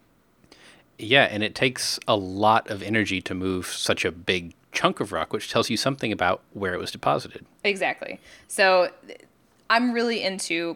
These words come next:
Speaker 2: process sedimentology. I really like sort of the story behind how these sedimentary rocks form. And that's, besides looking awesome, <laughs> like, the fountain is very spectacular in outcrop, um, the story behind it is super cool.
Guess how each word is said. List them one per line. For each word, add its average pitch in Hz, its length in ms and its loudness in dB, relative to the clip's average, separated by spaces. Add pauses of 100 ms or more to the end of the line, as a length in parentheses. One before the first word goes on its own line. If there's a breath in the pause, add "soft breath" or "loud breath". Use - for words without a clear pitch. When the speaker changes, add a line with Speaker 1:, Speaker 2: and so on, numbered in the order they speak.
Speaker 2:
process 202 480 2
sedimentology. 165 800 -4
I - 100 -2
really 175 260 -2
like 170 380 -4 (220 loud breath)
sort 180 200 -4
of 170 80 -8
the 180 80 -4
story 208 480 4
behind 170 520 0
how 165 540 -2 (300 loud breath)
these 185 180 -4
sedimentary 165 640 2
rocks 160 400 0
form. 160 560 -4 (300 loud breath)
And 170 260 0
that's, - 340 0 (500)
besides 247 480 -2
looking 202 440 -2
awesome, 147 520 -4 (120)
<laughs> - 100 -8
like, 208 220 2
the 214 80 0
fountain 190 320 2
is 170 160 -10
very 208 200 2
spectacular 139 840 -6 (280 loud breath)
in 185 140 0
outcrop, - 560 0 (100)
um, 170 360 -2
the - 80 -8
story 254 320 0
behind 170 300 -6
it - 220 -10
is - 120 -10
super - 600 -4
cool. - 440 -8